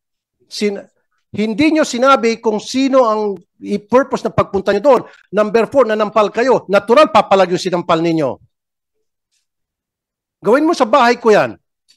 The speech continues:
God forbids. Hindi nyo kayang gawin yan sa mga taong alam nyong papalag at may kakayang pumalag. Ginagawa nyo kasi mga pobre. Gawin nyo kayo sa bahay ni Senator Bato de la Rosa yan.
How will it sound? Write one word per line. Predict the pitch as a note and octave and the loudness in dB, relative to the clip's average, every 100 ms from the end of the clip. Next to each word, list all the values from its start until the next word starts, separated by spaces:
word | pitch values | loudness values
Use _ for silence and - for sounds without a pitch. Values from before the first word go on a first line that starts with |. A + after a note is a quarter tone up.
| _ _ _ _ _ _ _ _ _ | _ _ _ _ _ _ _ _ _
God | E3 B3 | -6 -4
forbids. | - G#3+ F3+ E3 A#2 - _ _ _ _ _ _ | 0 -2 2 -2 -2 -18 _ _ _ _ _ _
Hindi | A#3 D4+ | -4 0
nyo | E4 | 0
kayang | D4 C#4+ | 4 4
gawin | B3+ C4+ C#4+ | 4 2 2
yan | C4+ | 2
sa | A#3 | 0
mga | A#3+ | 0
taong | - A#3 A3 G3+ F3+ C3+ - _ _ _ _ _ _ _ _ _ _ _ _ _ | 2 2 4 0 -4 -10 -20 _ _ _ _ _ _ _ _ _ _ _ _ _
alam | F#3+ G3 G3+ | 0 2 4
nyong | G#3+ G3 - _ _ _ _ _ _ _ _ _ _ | 4 2 -6 _ _ _ _ _ _ _ _ _ _
papalag | E3+ F3 F#3 F3+ | -4 0 0 -2
at | D#3+ D#3 | -4 -10
may | F3 E3 | -8 -8
kakayang | - E3 D#3+ | -6 -6 -6
pumalag. | D3+ E3 A#2+ - _ _ | -4 -4 -4 -10 _ _
Ginagawa | D3+ G3 A#3+ A#3+ B3+ A3+ | -4 0 0 2 2 2
nyo | G3 | 0
kasi | A3 - A#3+ | -4 -4 -4
mga | A#3 | -4
pobre. | A3+ G#3 F3+ D#3+ A#3 A3+ - _ _ _ _ _ _ _ _ _ _ _ _ E3+ | 0 0 0 0 2 2 -2 _ _ _ _ _ _ _ _ _ _ _ _ -4
Gawin | A3+ | -2
nyo | D4+ | -2
kayo | C4+ B3 | -2 -4
sa | |
bahay | G3 A3+ A3 | 0 2 2
ni | G#3+ F3 | -2 -10
Senator | - G#3 G3+ | -6 -4 -4
Bato | F3+ F#3+ F#3 | -6 -4 -4
de | F#3 | -4
la | |
Rosa | F3+ F3 F3+ | -2 -4 -2
yan. | D3+ A#2 | -6 -6